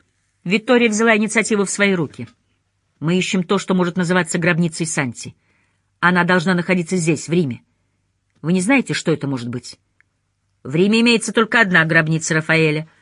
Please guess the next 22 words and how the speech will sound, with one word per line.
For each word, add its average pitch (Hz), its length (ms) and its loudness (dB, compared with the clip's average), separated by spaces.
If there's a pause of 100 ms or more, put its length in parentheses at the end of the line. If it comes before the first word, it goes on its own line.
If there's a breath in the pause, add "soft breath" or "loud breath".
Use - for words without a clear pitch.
(300 soft breath)
растерянно 156 520 0
ответил 151 360 -4
гид. 139 380 -10 (920)
Лэндон 170 380 0
попытался 175 460 -4
привести 170 360 -4
в - 100 -6
порядок 170 320 -2
свои 165 260 -2
мысли, 175 380 -4 (440 soft breath)
но 175 160 0
разум 160 380 2
отказывался 190 680 -4
ему 131 100 -6
повиноваться. 127 680 -8 (500 soft breath)
Если 190 400 -2
в - 60 -6
тысяча 214 400 -2
шестьсот 202 360 -4
пятьдесят 196 300 0
пятом 196 260 0
году 190 360 2